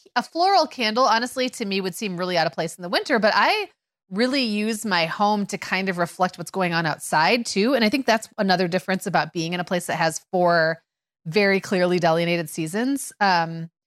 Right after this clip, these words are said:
like, my tablecloths look fallish, my everything looks fallish, and not just, like, a little bit fall,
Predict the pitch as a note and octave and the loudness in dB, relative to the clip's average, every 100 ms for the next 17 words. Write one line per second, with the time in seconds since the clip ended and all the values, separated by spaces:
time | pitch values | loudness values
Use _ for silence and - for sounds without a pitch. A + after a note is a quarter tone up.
0 | _ _ _ - G3+ F#3+ - - _ F#3+ | _ _ _ 0 2 2 -4 -20 _ -2
1 | G3 G3 - D4 C4+ - F#3 D#3 D3+ - | 0 0 -2 -2 0 0 0 0 -2 -6
2 | F3+ E3 - E3+ E3 E3 E3+ - F#3 A#3+ | -8 -8 0 2 4 2 -4 -4 0 2
3 | E4 F#4 B3+ G#3 - A3+ A3 G3 G3+ G3 | 2 2 -2 -4 -2 2 2 2 -2 -2
4 | C4+ D#4 - G#3+ E3+ F#3 A3 F3 D#3+ D#3 | -2 -4 -4 -4 -2 -2 -2 -2 0 2
5 | D3 D3+ | 2 0